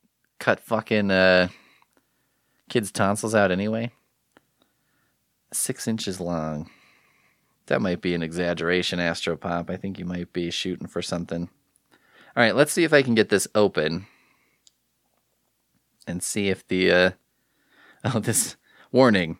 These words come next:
not to be given to small children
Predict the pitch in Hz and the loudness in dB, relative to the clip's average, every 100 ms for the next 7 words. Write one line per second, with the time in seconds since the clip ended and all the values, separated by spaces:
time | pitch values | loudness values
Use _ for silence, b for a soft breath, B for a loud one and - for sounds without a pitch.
0 | - 117 120 139 151 139 117 107 110 104 | -2 2 4 4 2 0 4 4 4 2
1 | 104 - 113 104 107 - 117 98 95 87 | 0 0 2 2 2 2 2 2 2 0
2 | 82 | -2